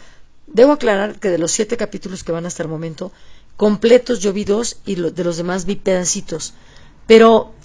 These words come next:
les puedo decir que, por ejemplo, que fue antier, cuando finalmente llega Vicente Fernández a trabajar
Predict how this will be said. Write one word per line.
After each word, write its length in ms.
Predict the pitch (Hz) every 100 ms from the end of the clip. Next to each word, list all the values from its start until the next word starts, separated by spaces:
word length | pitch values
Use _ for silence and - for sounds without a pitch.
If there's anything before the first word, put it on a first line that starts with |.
| -
les 180 | 220
puedo 160 | - 254
decir 180 | 262 269
que, 80 | 247
por 160 | 196
ejemplo, 480 | 196 220 214 233 226 - - -
que 120 | -
fue 300 | 196 - 190
antier, 540 | 170 175 165 226 269 320 - - - - - -
cuando 840 | - 196 196 175 185 185 180 175 165
finalmente 540 | - 196 196 220 220 202
llega 180 | 208
Vicente 320 | 202 190 202 185
Fernández 540 | 190 185 180 190 185
a 100 | 170
trabajar 480 | 151 156 151 175